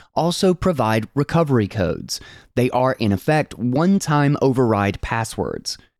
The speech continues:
a group of random characters which will bypass any security. Each can only be used once and then is immediately revoked. I was clever. I hand wrote the codes on a piece of paper so they can't be recovered from my printer's memory,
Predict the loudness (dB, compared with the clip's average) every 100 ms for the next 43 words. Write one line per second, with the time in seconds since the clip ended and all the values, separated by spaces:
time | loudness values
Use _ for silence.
0 | _ _ _ -4 2 2 2 0 0 0
1 | 2 2 0 0 0 0 -2 -2 -2 -2
2 | 0 0 0 0 0 -2 -2 0 0 0
3 | -2 0 2 2 0 -8 -16 _ _ _
4 | _ _ 0 0 -2 -2 0 2 4 4
5 | 4 2 0 2 2 2 -2 -8 -2 0
6 | 0 -2 -8 -14 -16 0 2 4 2 2
7 | -2 -2 0 2 4 2 2 2 2 2
8 | 2 0 -2 -12 _ _ _ _ _ _
9 | _ _ -2 0 0 0 0 0 -2 -8
10 | _ _ _ -4 -2 0 0 2 2 0
11 | 0 -2 0 2 2 0 0 0 -2 -2
12 | -2 -2 -4 -4 -4 -2 0 0 0 0
13 | 0 0 -2 0 0 2 0 0 0 2
14 | 2 -2 -8